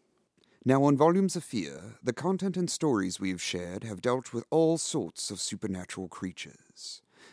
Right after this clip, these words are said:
Vampires, werewolves, ghosts, ogres. Why, I've even had an experience with a Sasquatch. But the creature that you recently had an interaction with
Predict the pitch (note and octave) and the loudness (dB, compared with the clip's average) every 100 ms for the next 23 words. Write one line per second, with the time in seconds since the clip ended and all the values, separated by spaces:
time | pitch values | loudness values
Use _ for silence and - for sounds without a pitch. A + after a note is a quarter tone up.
0 | - G2+ G#2+ G#2+ G2+ G2 G2+ G2 F#2+ G#2+ | -4 2 2 4 4 2 -2 -4 2 4
1 | G#2+ G2+ G#2 G2+ F#2+ - G#2+ G#2 - - | 4 2 0 -4 -10 0 0 2 -2 -6
2 | - - G#2+ G#2+ G2+ G2 G2 - - - | -8 0 4 4 2 -2 -8 -16 -16 -18
3 | _ - - A#2+ A#2+ C3 A#2+ A#2 - D#3+ | _ -20 -20 -4 0 4 4 2 -2 0
4 | D3 A2 F#2+ G#2+ A2 - - G#2+ G#2+ A#2 | 2 2 0 0 0 -2 -2 0 0 0
5 | D#3+ F#3+ - G3+ G#3 - - - - - | -2 -2 -2 -4 -6 -8 -12 -12 -14 -12
6 | - - _ _ _ - - D#3 F3 - | -14 -20 _ _ _ -12 -2 0 0 -2
7 | C4 - B3+ B3+ E3+ - B2+ G2+ D3+ - | -4 -2 -2 -2 -2 -2 -4 -6 -4 -2
8 | D#3 C#3 A#2 A2 F#2+ F2+ F#2+ F#2+ F2 - | -2 -2 -2 -2 -2 0 0 0 -2 -2
9 | A2+ A2 A#2+ C#3+ - F2 E2 F2+ - | -2 -2 -4 -4 -8 -8 -10 -12 -20